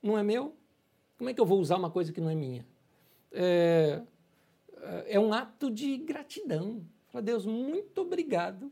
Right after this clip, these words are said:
porque eu tenho aqui noventa por cento que eu posso usar." É um ato também de prioridade,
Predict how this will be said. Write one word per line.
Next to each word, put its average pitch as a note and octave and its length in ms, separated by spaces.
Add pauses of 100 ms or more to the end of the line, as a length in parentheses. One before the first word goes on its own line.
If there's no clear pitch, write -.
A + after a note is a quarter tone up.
porque C4+ 200
eu A3+ 40
tenho A3+ 160
aqui A3 120
noventa A3 420
por - 160
cento B3 180
que - 80
eu G3+ 40
posso E3+ 320
usar." B2+ 280 (1300)
É G3 80
um G#3 120
ato A3 240
também G3 240
de G3 100
prioridade, F3+ 1000